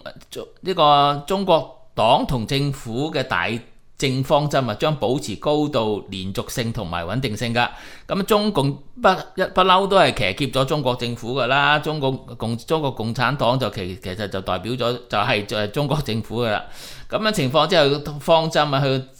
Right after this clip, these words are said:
政，政策方針當然係一致啦，而且點樣連續性同埋穩定性，就好似呢個清零咁啦，封，封控到你死為止嘅，係咪？咁啊，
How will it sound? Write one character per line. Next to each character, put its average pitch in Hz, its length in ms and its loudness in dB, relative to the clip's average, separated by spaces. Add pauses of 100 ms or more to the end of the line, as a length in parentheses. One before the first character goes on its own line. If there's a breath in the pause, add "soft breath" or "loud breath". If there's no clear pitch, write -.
政， 139 440 0 (300)
政 135 220 -2
策 135 120 -2
方 147 240 2
針 131 200 0
當 131 200 2
然 90 240 -4
係 113 60 0
一 127 100 -4 (120)
致 107 100 -4
啦， 135 300 2 (420 loud breath)
而 104 140 -6
且 151 240 2
點 160 160 -2
樣 156 220 2
連 110 360 -2
續 135 180 -2
性 135 280 -2
同 123 100 -4
埋 98 160 -4
穩 120 180 -2
定 120 160 -2
性， 127 220 -4
就 117 80 -4
好 117 180 -2
似 165 200 -6
呢 127 160 -2
個 131 80 0
清 151 320 -2
零 101 180 -2
咁 120 180 -2
啦， 123 80 2
封， 151 720 -2
封 165 220 0
控 139 240 0
到 123 100 0
你 113 100 0
死 110 140 -2
為 110 240 2
止 - 140 -8
嘅， 104 240 -6 (120)
係 98 80 -10
咪？ 107 280 -2 (520 loud breath)
咁 151 160 -2
啊， 156 280 4